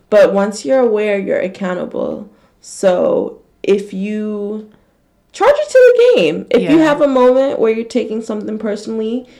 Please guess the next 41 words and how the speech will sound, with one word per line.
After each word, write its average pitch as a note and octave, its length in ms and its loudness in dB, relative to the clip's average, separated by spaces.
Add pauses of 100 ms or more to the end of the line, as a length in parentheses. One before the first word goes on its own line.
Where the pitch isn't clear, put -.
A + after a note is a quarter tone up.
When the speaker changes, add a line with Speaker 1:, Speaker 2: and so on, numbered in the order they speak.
(140)
Speaker 1:
and - 120 2
maybe G3+ 440 -4
a F3+ 80 4
week G3 280 -4
from G3+ 560 -6
<laughs> - 80 -14
then, A#3 580 4 (260)
Speaker 2:
Mm-hmm. F#3 240 -2
Speaker 1:
or F#3 300 6
even G3+ 280 -4
a F#3+ 100 -2
day G3+ 380 0
or F#3+ 140 4
an F3+ 120 0
hour F#3 300 -2
from G3 280 -6
then, G3 320 -2
just G3 240 -6
make G#3+ 180 -6
a A3+ 60 -6
mental F#3+ 340 -4
note F#3+ 420 -4
and G3 320 -2
try G#3 200 -4
to A3 80 -2
apply A3 340 -6
that G#3 240 -6
the A3+ 80 -6
next A#3+ 300 -8
time. - 340 -10
Speaker 2:
Yeah. D#3 340 -6
Speaker 1:
Just A3 280 -2
always A#3+ 400 4
keep - 340 -14
these F#3+ 220 -8
things F3+ 640 -8
in E3 180 -4
mind. E3 640 -4 (160)
Speaker 2:
Buy B3+ 180 2
the G4 140 0
book. E3 540 0